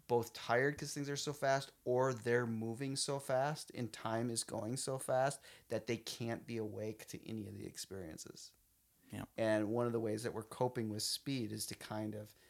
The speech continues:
Speaker 1: I don't wanna say not feel anything, but, um, but I think that becomes an issue. And I think we're now, and I think this has been going on, on for a while. I think we've been just being, seeing kind of slow, incremental speeding up of modernity.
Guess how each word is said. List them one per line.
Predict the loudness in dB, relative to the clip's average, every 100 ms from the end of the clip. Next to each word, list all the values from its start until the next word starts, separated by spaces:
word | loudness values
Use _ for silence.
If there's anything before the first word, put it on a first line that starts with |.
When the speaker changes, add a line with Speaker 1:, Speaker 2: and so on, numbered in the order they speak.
| -20 -20 -4
Speaker 1:
I | 0
don't |
wanna | 2 0
say | -2
not | -2 -4 -6
feel | -10 -8 -4 -2
anything, | -4 -6 -8 -10 -8 -10 -6
but, | -2 -2 -4 -6
um, | -6 -6 -8 -14 -18 _ _ -2
but |
I | 0
think | 0
that | -2
becomes | -2 -4 0
an |
issue. | 2 2 2
And | 0
I |
think | 0
we're | 0 0
now, | 2 4 6
and | 6
I | 8
think | 8
this | 6
has | 4
been | 0
going | 0 0
on, | -4 -4 2
on | 2 2
for | 2
a | 6
while. | 8 8
I | 8
think | 4 0
we've | -2
been | -2
just | -4 -4
being, | -2 0
seeing | 0 0 0 0 -6 -18 -20 -10
kind | -2 0
of | 2
slow, | 2 6 8 10 6 2
incremental | -2 0 2 2 0 -2
speeding | 0 0 0 -2 0 4
up | 6 6 2 -4
of | -2
modernity. | -2 0 0 0 -4 -8 -10